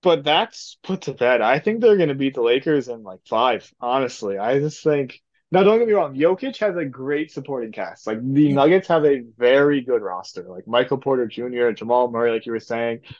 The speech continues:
Speaker 1: Aaron Gordon's been insanely good for them. Um, they have a good bench with, like, Bruce Brown, Jeff Green giving them good minutes. Like, they have a very good roster, but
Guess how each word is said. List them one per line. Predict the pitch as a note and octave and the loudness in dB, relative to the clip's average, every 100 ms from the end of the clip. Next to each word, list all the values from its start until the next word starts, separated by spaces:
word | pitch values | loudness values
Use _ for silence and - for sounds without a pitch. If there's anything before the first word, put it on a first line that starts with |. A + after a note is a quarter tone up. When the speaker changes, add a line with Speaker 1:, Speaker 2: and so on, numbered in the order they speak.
| _ | _
Speaker 1:
Aaron | B2 D#3+ F3+ C#3 | 0 2 2 2
Gordon's | C#3 D#3+ D#3 C3 A#2 | 4 4 4 -4 -6
been | B2 A2+ G2+ _ _ _ _ _ _ _ _ _ | -6 -6 -8 _ _ _ _ _ _ _ _ _
insanely | F3+ C#3+ - C3 D3 C#3 A#2+ | -8 -8 -4 0 0 0 -6
good | A2 C3 C3 C3+ | 0 0 0 -2
for | |
them. | B2 B2 B2 A#2+ _ _ _ _ | 0 0 0 -6 _ _ _ _
Um, | - A2+ | -6 -4
they | B2 | 2
have | E3 | 2
a | D3 | 2
good | - C3+ _ | -4 -4 _
bench | B2+ D3+ D3 C#3+ | 0 0 -2 -6
with, | B2+ - | -12 -10
like, | G2 _ | -12 _
Bruce | C3+ C3+ | -4 -4
Brown, | - C3+ D3 C#3 | -2 2 2 0
Jeff | A#2 B2+ | -2 -6
Green | - C#3 D3+ | -4 -4 -4
giving | C3+ C3 | -2 -4
them | B2+ B2 | -8 -8
good | C3 | -8
minutes. | C3 B2 A#2 | -4 -4 -4
Like, | A#2 | -2
they | B2+ D3 | 2 2
have | F#3 G3+ | 2 2
a | |
very | E3+ C#3 D3 | 2 2 2
good | C#3+ | 0
roster, | A#2+ A2+ D3+ - A#2+ | 2 0 0 -4 -8
but | A2 A#2+ A2 | -4 -4 -4